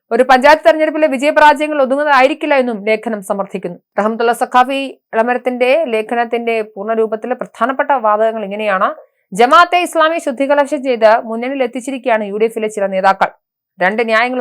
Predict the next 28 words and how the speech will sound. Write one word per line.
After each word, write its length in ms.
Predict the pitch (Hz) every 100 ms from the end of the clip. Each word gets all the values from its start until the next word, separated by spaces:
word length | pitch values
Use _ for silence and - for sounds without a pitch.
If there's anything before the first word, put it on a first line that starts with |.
| 233
ഉന്നയിച്ചുകൊണ്ടാണ് 560 | 240 240 262 247 226
ഈ 80 | 226
മുന്നണി 200 | 214 226 220
പ്രവേശനം 420 | 220 226 226 226 208
സാധ്യമാക്കിയത്. 680 | 196 190 240 220 208 208 254 370 _ _ _ -
ഒന്ന്, 100 | 285 359
ഞങ്ങൾ 160 | 349 359
ജമാഅത്തെ 320 | 311 339 349 359
ഇസ്ലാമിയുമായിട്ടല്ല 760 | 339 330 349 349 339 294 302 320 -
സഖ്യമുണ്ടാക്കിയത്, 720 | 262 - 240 226 208 226 202 277 _ _ _ 180
വെൽഫെയർ 380 | 226 285 349 349
പാർട്ടിയുമായി 460 | 320 311 311 285 277 233
എന്നതാണ്. 320 | 208 180 175 - _ _ _ _
ഈ 80 | 202 226
വാദം 260 | 233 254 247
ഞങ്ങൾക്ക് 300 | 240 262 254
ആർ 100 | 233 285
എസ് 100 | 302
എസുമായി 240 | 294 311 262
ബന്ധമില്ല, 380 | 262 262 233 220 247 196
ബി 80 | 214
ജെ 80 | 254 262
പിയുമായാണ് 520 | 269 269 262 240 226 -
സഖ്യമുള്ളത് 440 | 214 247 233 226 220
എന്ന് 100 | 214 202
പറയുന്നത് 300 | 196 202 202
പോലെയാണ്. 300 | 196 180 - - _ _ _ _ -
വെൽഫെയർ 280 | 247 269 370